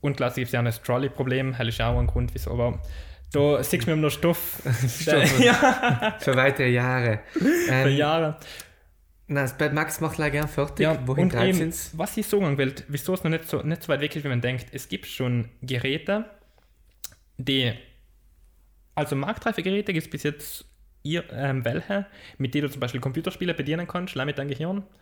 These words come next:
Speaker 1: Das heißt, ähm, allein indem du denkst, was du tust, tut die Figur in seinem Spiel halt dann ausführen.
Speaker 2: Mhm.
Speaker 1: Hell gibt's jetzt schon marktreif, sonst gibt's auch schon Lesegeräte, die Bilder, an die wir denken,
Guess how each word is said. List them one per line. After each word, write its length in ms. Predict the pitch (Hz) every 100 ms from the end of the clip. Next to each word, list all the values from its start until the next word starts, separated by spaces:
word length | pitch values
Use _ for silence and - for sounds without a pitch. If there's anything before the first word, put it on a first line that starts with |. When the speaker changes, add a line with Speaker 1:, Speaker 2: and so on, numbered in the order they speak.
| - - - -
Speaker 1:
Das 120 | -
heißt, 360 | 135 127 - -
ähm, 180 | 117 120
allein 200 | 120 151
indem 180 | 147 139
du 260 | 135 131
denkst, 380 | - 117 131 156
was 80 | 127
du 60 | 123
tust, 500 | 117 165 180 - - - _ _ _ _ _ -
tut 520 | 135 135 - - -
die 60 |
Figur 260 | 117 123 135
in 60 | 123
seinem 160 | 123
Spiel 320 | 117 - 127
halt 120 | 117 117
dann 100 | 113
ausführen. 580 | 104 156 - 202 202 208 - 120
Speaker 2:
Mhm. 120 | 127 165 -
Speaker 1:
Hell 180 | - 143
gibt's 180 | 160 -
jetzt 160 | 147
schon 100 | 139
marktreif, 640 | 123 147 - - 220 214 -
sonst 300 | - - 190 -
gibt's 160 | 165
auch 140 | 151 151
schon 160 | -
Lesegeräte, 840 | 131 123 170 165 190 190 190 202 -
die 260 | 135 131 131
Bilder, 380 | - 175 196 185
an 120 | 123
die 100 | 127
wir 100 | 127
denken, 520 | 120 135 151 220 233